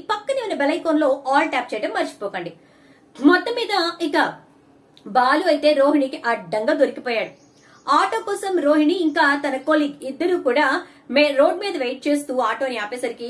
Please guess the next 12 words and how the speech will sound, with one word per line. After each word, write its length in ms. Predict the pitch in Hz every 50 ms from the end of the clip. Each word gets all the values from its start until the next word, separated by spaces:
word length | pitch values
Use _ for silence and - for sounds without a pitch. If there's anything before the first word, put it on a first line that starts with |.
| 277 285 240
బాలు 260 | 220 208 202 196 254 262 247
అక్కడ 180 | - 214 196 190 185
ఆగాడు. 240 | 180 190 185 175 - - _ _ _ _ _ _ _ _ -
కానీ 300 | 202 196 208 285 285 262 285 - - _ _ _ _ _ -
మొత్తానికైతే 600 | 269 294 294 294 403 403 415 370 370 339 294 370 330 370
కవర్ 220 | 339 330 370 392 -
చేసుకున్నాడు. 480 | 403 403 403 - - 320 320 226 160 - - - _ _ _ 233
తన 80 | 214 220 220 -
కార్ని 320 | 240 262 311 320 349 359 311 - 220
వేరే 180 | 226 240 269 285 294
వాళ్ళెవరో 340 | 285 285 277 269 262 269 277 285
తీసుకెళ్లారని, 580 | 277 277 - 277 262 262 254 247 240 233 233